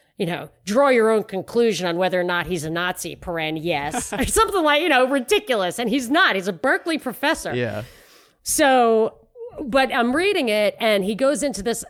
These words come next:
Speaker 1: thing, a retrovirus, very rare to have a retrovirus. And what it means is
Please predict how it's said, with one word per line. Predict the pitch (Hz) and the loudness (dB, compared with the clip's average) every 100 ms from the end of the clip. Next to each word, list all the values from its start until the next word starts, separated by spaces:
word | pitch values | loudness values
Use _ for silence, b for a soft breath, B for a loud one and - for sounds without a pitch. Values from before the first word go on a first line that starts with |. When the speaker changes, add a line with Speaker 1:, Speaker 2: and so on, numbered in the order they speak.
| - | -8
Speaker 1:
thing, | - 233 208 | -2 0 0
a | 196 | -2
retrovirus, | 175 170 202 - 254 214 240 247 247 - | -4 -2 -4 -2 -4 -2 0 0 -2 -2
very | 233 233 226 | 0 0 0
rare | 196 202 190 202 | -2 -2 0 -2
to | - | -4
have | 175 | -8
a | |
retrovirus. | 147 175 185 240 233 208 226 233 254 - | -4 -4 -4 -6 -6 -4 -4 -4 -6 -8
And | 220 | -6
what | 208 - - | -6 -6 -8
it | 240 254 | -8 -4
means | 262 330 277 | -2 -2 -2
is | 196 180 170 | -2 -4 -6